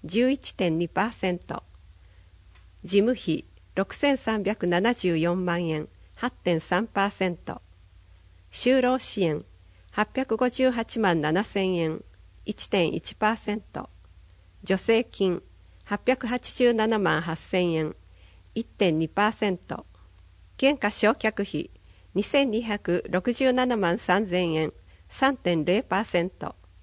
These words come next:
その他の支出、三十八万六千円、零点一パーセント。特別積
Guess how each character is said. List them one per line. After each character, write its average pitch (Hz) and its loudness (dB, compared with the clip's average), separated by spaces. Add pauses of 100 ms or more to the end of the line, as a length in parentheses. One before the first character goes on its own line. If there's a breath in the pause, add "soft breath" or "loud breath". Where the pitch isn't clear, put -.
(360 soft breath)
そ - 0
の 277 2
他 233 -4
の 185 0
支 180 -4
出、 - -4 (420 soft breath)
三 277 0
十 190 2
八 214 -2
万 165 2
六 175 -2
千 208 -2
円、 180 -2 (420)
零 269 4
点 175 0
一 - -8
パ 220 0
ー 240 -4
セ 196 -2
ン 190 -2
ト。 - -8 (640 soft breath)
特 - -2
別 262 0
積 233 0